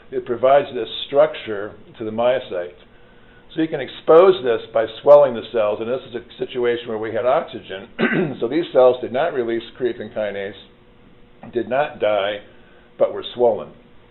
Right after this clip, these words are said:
Now in contrast, and we did this with anoxic hearts, same seventy-five minutes, but this time using anoxia and no substrate, and then hypo-, uh, hypotonic perfusion, you can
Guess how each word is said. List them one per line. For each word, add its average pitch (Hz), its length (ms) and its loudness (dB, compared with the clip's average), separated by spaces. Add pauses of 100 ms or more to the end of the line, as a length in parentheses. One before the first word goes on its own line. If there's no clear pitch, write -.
(1900)
Now 127 160 -6
in 117 60 -10
contrast, 139 640 2
and 120 100 -6
we 127 100 -2
did 143 220 0
this 135 180 0
with 113 100 -8
anoxic 131 520 -2
hearts, 104 320 0 (260)
same 131 240 -2
seventy-five 123 500 2
minutes, 127 260 -2
but 110 120 -12
this 127 200 -6
time 123 380 0 (500)
using 127 260 -6
anoxia 120 560 -2
and 107 80 -10
no 147 160 4 (100)
substrate, 117 420 0
and 107 100 -6
then 127 180 -2
hypo-, 127 380 -4 (240)
uh, - 200 0
hypotonic 120 500 -4
perfusion, 110 600 -8 (640)
you - 60 -20
can 120 120 -10